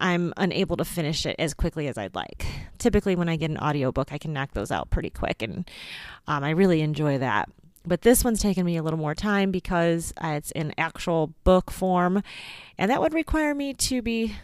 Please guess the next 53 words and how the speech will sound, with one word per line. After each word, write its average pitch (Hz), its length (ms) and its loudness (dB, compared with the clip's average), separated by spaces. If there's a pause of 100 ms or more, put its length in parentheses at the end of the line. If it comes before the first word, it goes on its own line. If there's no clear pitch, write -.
sitting 208 480 0
around 185 340 0
and 170 120 0
reading, 226 500 0
which - 400 -6
I 190 60 -2
don't 180 80 2
have 175 140 4
a - 20 6
lot 214 120 8
of 220 60 0
time 214 240 6
to 185 100 4
do. 107 360 2
So, 139 440 6 (360)
but 320 100 8
anyway, 254 300 10
if 202 120 4
you'd 233 240 4
like 185 220 6
this 202 200 2
book 208 260 2
in - 100 0
actual 180 380 2
book 170 200 2
form, 202 220 0
and 165 100 0
so 170 200 0
far 160 240 2
I'm 160 260 0
really 151 240 0
enjoying 143 440 0
it, 240 200 6 (720)
I 208 100 8
will 214 100 6
leave 214 240 6
the 214 60 6
link 190 420 2
in 170 260 4
the 170 100 2
show 147 360 0
notes. - 520 -8
And 175 140 0
again, 180 240 0
it's 160 160 -4
called 160 240 0
Feel 262 360 4
the 262 120 0
Fear 160 580 0
and 160 280 -4
Do 160 180 0
It - 260 0
Anyway. - 560 -6